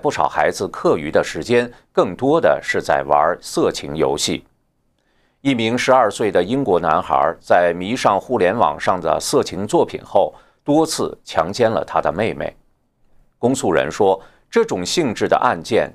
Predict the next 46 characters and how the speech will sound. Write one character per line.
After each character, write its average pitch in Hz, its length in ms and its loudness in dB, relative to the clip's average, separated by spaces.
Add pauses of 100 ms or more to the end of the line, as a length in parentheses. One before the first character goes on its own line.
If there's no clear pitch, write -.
(120)
将 82 300 0
越 160 220 2
来 76 140 2
越 95 200 -2
多 139 240 2
地 69 200 0 (140)
出 - 180 -6
现 87 220 0
在 78 180 2
法 71 280 -2
庭 82 200 -12
面 85 220 -2
前， 69 260 -4 (360)
因 104 160 -2
为 80 280 2 (220)
年 123 220 0
轻 196 200 -2
人 92 160 2
现 104 240 0
在 78 380 2
不 120 140 -2
得 92 160 4
不 92 160 -4
接 127 200 0
触 123 280 -6
色 85 240 0
情 73 180 -12
内 80 160 0
容。 69 260 -2 (1160)
未 143 240 2
成 127 180 -2
年 123 180 4
人 92 300 2
接 110 180 0
触 92 200 -4
色 120 200 2
情 95 220 -6
内 139 180 2
容 73 280 -2
带 95 200 2
来 71 140 0
的 80 80 0
后 - 240 0
果 - 260 -4
包 80 160 2
括 - 320 0